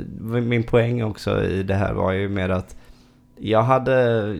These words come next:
jag hade mycket väl kunnat tänka mig om så här, de hade en Minecraft-bana till och med. Det hade jag inte tyckt var så farligt. Jag hade kunnat leva med att grafiken är så ful, för det kan vara liksom en så här retro-grej-ish.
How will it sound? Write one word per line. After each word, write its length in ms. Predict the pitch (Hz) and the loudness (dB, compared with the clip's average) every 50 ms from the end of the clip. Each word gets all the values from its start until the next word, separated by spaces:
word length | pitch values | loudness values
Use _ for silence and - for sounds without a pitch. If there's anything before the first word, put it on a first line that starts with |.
| 64 64 | -6 -2
jag 120 | 78 113 | 0 2
hade 180 | 117 127 123 123 | 2 2 2 2
mycket 240 | 127 117 - 113 | 0 -2 0 2
väl 260 | 104 110 117 120 117 117 | 4 4 4 4 2 0
kunnat 300 | 117 - 117 107 107 - | 0 0 0 0 0 0
tänka 320 | - 113 104 98 - 98 | -2 -2 -2 0 -2 -2
mig 200 | 95 98 95 95 | 0 0 0 0
om 280 | 95 95 95 95 98 95 | -2 -2 -2 -4 -6 -6
så 120 | 92 - | -4 -2
här, 160 | 95 95 92 92 | -2 0 0 0
de 380 | 95 95 95 95 95 95 95 - - - - _ _ _ | -2 -4 -4 -4 -6 -8 -10 -12 -16 -20 -20 _ _ _
hade 340 | - - 110 107 90 78 101 127 | 2 4 4 4 4 2 0 0
en 160 | 151 160 151 143 | 0 0 0 0
Minecraft-bana 1300 | 139 135 113 101 98 92 - - 98 87 101 - - _ - 127 - 90 87 85 82 82 95 110 135 143 | 0 0 0 0 -2 -4 -2 0 0 0 0 -2 -8 _ -12 -4 -2 0 0 0 0 -2 -2 -2 -4 -4
till 240 | - - 147 143 | -2 0 0 0
och 60 | - 101 | 0 0
med. 160 | 98 98 92 | -2 0 0
Det 80 | 95 | 0
hade 160 | 101 113 123 127 | 0 0 0 0
jag 80 | 120 | -2
inte 160 | 110 117 - | -4 -4 -6
tyckt 200 | - 101 92 - | -6 -8 -6 -6
var 100 | - 95 | -6 -6
så 260 | 92 - - 113 120 117 | -4 -2 0 2 2 2
farligt. 580 | 117 - 123 113 - 98 107 110 - - - - | 2 2 0 2 2 0 -2 -2 -4 -10 -18 -10
Jag 160 | - - 98 | -2 0 2
hade 200 | 110 104 98 110 | 2 2 2 0
kunnat 340 | 98 - - 110 104 98 98 | -2 -2 -2 -2 -2 -2 0
leva 320 | 104 107 101 98 95 98 | 2 2 2 2 2 0
med 120 | 104 107 104 | -2 -2 -4
att 120 | 104 - | -4 -4
grafiken 480 | - 104 98 - 110 101 95 - 101 101 | -4 -4 -2 0 0 0 0 -2 -4 -4
är 60 | 98 | -4
så 140 | - - 92 | -4 -6 -8
ful, 300 | - - 104 98 98 98 | -6 -2 -2 -2 -2 -4
för 140 | - - 101 | -4 -6 -6
det 80 | 98 | -6
kan 240 | 92 - 98 98 101 | -4 -4 -4 -2 -2
vara 220 | 101 101 101 98 | -2 -2 -2 -2
liksom 340 | 95 80 95 92 - - 98 | -2 -4 -6 -6 -6 -6 -4
en 160 | 95 95 92 | -4 -4 -2
så 60 | 92 95 | -2 -2
här 120 | 95 95 | -2 -2
retro-grej-ish. 1500 | - 101 - - - - - 98 98 107 101 98 98 98 101 101 98 98 - - _ - 107 107 101 - - - - - | -2 -4 -6 -8 -8 -6 -6 -4 -4 -2 0 2 2 0 0 -2 -6 -8 -12 -14 _ -2 -2 -2 -2 -4 -8 -16 -18 -20